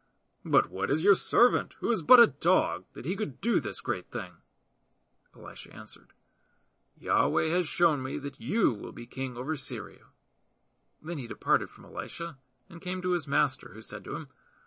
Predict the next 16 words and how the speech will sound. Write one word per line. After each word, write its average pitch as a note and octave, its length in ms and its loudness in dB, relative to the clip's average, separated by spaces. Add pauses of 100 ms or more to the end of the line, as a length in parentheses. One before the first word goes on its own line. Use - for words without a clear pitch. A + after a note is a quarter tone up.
(420)
"What F3+ 420 0
did F3+ 140 -2
Elisha F3 440 2
say G3+ 340 4
to C#3 120 -4
you?" G#2 300 -8 (380)
He G2+ 100 -18
answered, E3 340 -4 (220)
"He G#3+ 120 -4
told F#3 300 0
me A2 160 -6
that D#3+ 220 -2
you F#3 100 -4
would F#3+ 160 2
surely C3 420 4
recover." D3 520 2